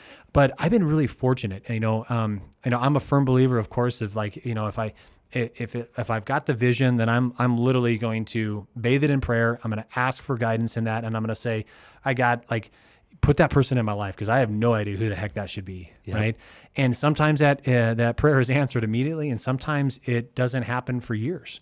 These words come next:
Speaker 2: Yeah.
Speaker 1: Right? But I'm always constantly searching. I'm having conversations with people.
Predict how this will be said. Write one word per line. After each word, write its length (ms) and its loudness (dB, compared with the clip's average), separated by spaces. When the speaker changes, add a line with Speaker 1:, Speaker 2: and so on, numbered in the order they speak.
Speaker 2:
Yeah. 200 -8
Speaker 1:
Right? 380 -4
But 100 -2
I'm 160 0
always 220 0
constantly 420 -8
searching. 460 -4
I'm 120 -6
having 300 -6
conversations 800 -8
with 100 -10
people. 400 -12